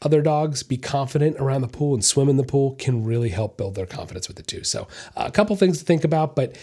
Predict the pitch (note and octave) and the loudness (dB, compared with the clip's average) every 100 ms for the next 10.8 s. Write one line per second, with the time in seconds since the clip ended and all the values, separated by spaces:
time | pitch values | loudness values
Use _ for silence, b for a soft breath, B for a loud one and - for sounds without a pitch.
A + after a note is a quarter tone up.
0 | B _ _ _ - G#3 F3 F#3 E3+ D#3 | B _ _ _ 4 6 6 4 4 2
1 | D3 D3+ C#3 B2+ B2 - - C3+ D#3 D#3 | 2 4 2 0 -6 -8 -6 -2 2 2
2 | - C#3+ C3 C3+ B2+ A#2+ A2+ A#2 - - | 2 0 0 -4 -2 -2 -2 -4 -6 -2
3 | C3+ B2 G2+ - - A2 F#2 G2 - E2 | -2 -2 -4 -6 -6 -4 -4 -6 -8 -8
4 | - - - _ _ _ _ _ _ _ | -6 -8 -12 _ _ _ _ _ _ _
5 | _ _ _ _ _ _ _ _ - - | _ _ _ _ _ _ _ _ -18 -2
6 | G#3 F#3 - A#2+ - - - B B D#3+ | 0 0 2 0 0 -10 -16 B B -4
7 | - G3 - F#3 E3 F3 E3 A#2 A2+ B2 | 0 0 2 0 0 0 -2 -4 -2 0
8 | B2+ G#3 - B2+ - A#2 G#2 G2+ E2+ E2+ | 4 4 4 -2 -2 -4 -4 -4 -6 -6
9 | A2 A2 F#3+ C3 A#2+ A2 G#2 A#2 G#2+ - | -6 2 2 2 0 -2 -2 -6 -6 -6
10 | G#2+ A#2 A#2 A#2 G2 - A2 | -6 -4 -4 -6 -8 -10 -8